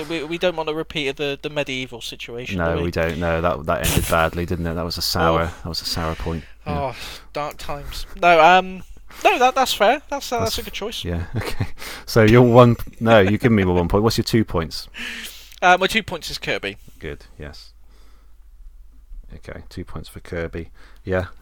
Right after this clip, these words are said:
Speaker 2: Anything you want to add that you haven't said about it already?
Speaker 1: Um, no, no. He's, he's, he's pink and round. He bounces on the ground. He's Kirby.
Speaker 2: Pink and round and bounces on the ground. Hey, they should use that.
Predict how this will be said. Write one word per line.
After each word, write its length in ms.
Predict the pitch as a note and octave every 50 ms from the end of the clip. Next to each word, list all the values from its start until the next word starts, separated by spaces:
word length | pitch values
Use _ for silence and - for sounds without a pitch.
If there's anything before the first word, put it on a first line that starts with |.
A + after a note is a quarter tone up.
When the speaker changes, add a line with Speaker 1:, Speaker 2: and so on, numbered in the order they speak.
| - -
Speaker 2:
Anything 320 | G#2 G2 F#2+ F#2 - G2
you 60 | F#2+ F#2+
want 120 | G2 G2
to 40 | G2
add 120 | F#2+ G2 F2
that 60 | G2
you 60 | F#2
haven't 180 | G#2 F#2 F#2 E2+
said 180 | - G#2 F#2 F#2
about 160 | - F#2+ F2+
it 60 | F2
already? 200 | F#2+ G2+ G2+ G#2+ - - - - - - - - - - - - - -
Speaker 1:
Um, 640 | A3+ A#3 B3 B3 B3 B3 B3 B3+ B3+ B3+ B3 B3 A#3+ - - - - - - -
no, 180 | F4 G#4 A4 G#4+ - - - - - A3+ - - - -
no. 80 | D#4 D#4+
He's, 260 | D#4 C4 G#3+ F#3 -
he's, 280 | - A3 A3 G#3 -
he's 200 | - A#3+ A3 G#3
pink 320 | - - - A#3+ A#3+ - -
and 100 | G#3 G3+
round. 240 | A3 A#3+ B3+ C4 A3
He 60 | A3
bounces 320 | - A3 A#3 A3 G#3 -
on 120 | G3 G#3 G3
the 60 | F#3+
ground. 400 | - A3 A#3+ B3+ C4 C4+ C4 - - - - -
He's 200 | - A#3 A3+ -
Kirby. 320 | - - C4+ C4+ C4+ - E3
Speaker 2:
Pink 180 | B2+ B2+ -
and 100 | G2 F2+
round 180 | G2+ A2 A#2+ A2+
and 60 | E2+
bounces 220 | - G#2 G#2 - -
on 100 | A2+ A#2
the 80 | B2
ground. 360 | A2+ G2+ F#2+ F2 D#2 C2 C2 -
Hey, 120 | G2+ G#2+
they 120 | G2+ G#2
should 180 | G#2 - E2+ G#2
use 160 | C3 C#3 -
that. 160 | - - -